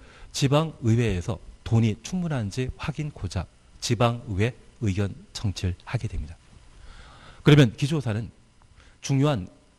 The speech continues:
동시물의 서식지라고 하면 기반사 못하겠죠. 그것 알아보기 위해 하는 것입니다.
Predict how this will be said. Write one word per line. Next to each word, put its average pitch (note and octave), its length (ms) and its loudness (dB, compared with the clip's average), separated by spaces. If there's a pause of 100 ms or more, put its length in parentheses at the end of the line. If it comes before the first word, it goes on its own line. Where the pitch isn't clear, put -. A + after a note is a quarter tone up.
(120)
동시물의 C3 420 0
서식지라고 G#2 500 -6
하면 F#2+ 180 -6
기반사 A#2 300 -6
못하겠죠. F2 500 -8 (400)
그것 B2 200 -2
알아보기 G2+ 420 -4
위해 G2 120 -4
하는 C3 160 -2
것입니다. F2+ 420 -8